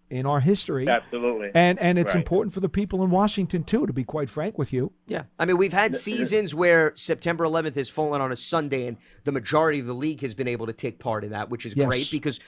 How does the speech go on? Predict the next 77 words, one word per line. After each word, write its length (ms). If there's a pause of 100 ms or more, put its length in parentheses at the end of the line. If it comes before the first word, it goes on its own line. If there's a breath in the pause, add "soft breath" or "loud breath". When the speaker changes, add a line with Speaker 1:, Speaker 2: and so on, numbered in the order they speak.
(160 soft breath)
Speaker 3:
to 100
Paul's 300
point, 340 (240 soft breath)
while 340
we, 380 (160)
a 60
lot 180
of 80
us 100
who 80
were 140
here 580
when 160
it 80
happened, 600
we 160
understand 440
it 80
impacted 440
the 100
entire 300
nation, 480 (100)
Speaker 1:
No 160
Speaker 3:
not 140
just 160
necessarily 380
Speaker 1:
question. 80
Speaker 3:
the 60
New 140
York, 160
New 120
Jersey 340
area. 240
Speaker 1:
Even 160
the 80
people 320
in 60
Pennsylvania, 600
remember, 360
Speaker 3:
Without 100
Speaker 1:
there 80
Speaker 3:
a 20
Speaker 1:
was 120
a 20
Speaker 3:
doubt. 100
Speaker 1:
plane 220
there, 80
too. 60
Speaker 3:
One 80
hundred 200
percent. 400
Unfortunately, 520
the 100
flight 200
went 140
down 240
there. 160
Yeah. 240
So, 340
I 80
mean, 260
it's 180
nice 340
when 220
it 100
does 180
fall 220
on 100
a 40
Sunday 400
because 240
I 60
think 200
you 80
can 180
make 220
it 180